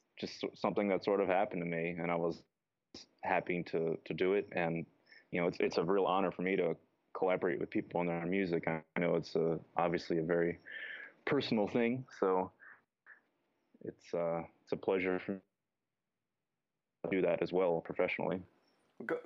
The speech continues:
Speaker 2: going back to some of those, uh, sessions and work that you have done for other people, just, does the drumming, all the drumming come from your side, or do they have specific ideas, or is it just,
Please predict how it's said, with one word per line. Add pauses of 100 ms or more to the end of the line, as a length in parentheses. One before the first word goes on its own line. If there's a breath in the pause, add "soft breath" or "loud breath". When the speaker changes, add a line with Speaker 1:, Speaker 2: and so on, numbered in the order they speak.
Speaker 2:
going
back
to
some
of
those,
uh,
sessions
and
work
that
you
have
done
for
other
people, (400)
just, (540)
does
the
drumming,
all
the
drumming
come
from
your
side, (460 loud breath)
or (120)
do
they
have
specific
ideas,
or
is
it
just,